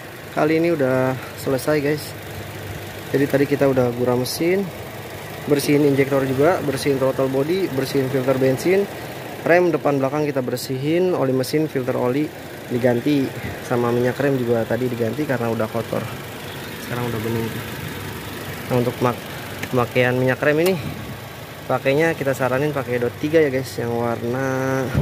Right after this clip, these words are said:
kuning. Jangan pakai minyak rem yang warna merah karena dia cairannya bisa merusak seal di master,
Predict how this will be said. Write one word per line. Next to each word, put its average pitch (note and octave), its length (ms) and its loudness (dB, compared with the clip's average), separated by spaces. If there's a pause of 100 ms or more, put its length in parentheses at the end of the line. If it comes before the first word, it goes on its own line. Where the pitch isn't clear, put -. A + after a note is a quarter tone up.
(160)
kuning. F3 240 2 (720)
Jangan B2 240 0
pakai A#2+ 800 0 (520)
minyak B2+ 320 0
rem E3 160 4
yang C3+ 160 2
warna B2+ 240 2
merah C3 240 0
karena C#3+ 320 -6
dia C#3+ 320 -2 (880)
cairannya B2 400 4
bisa B2+ 320 0
merusak A#2+ 400 -2
seal F3+ 400 4
di C3 160 2
master, B2 560 -2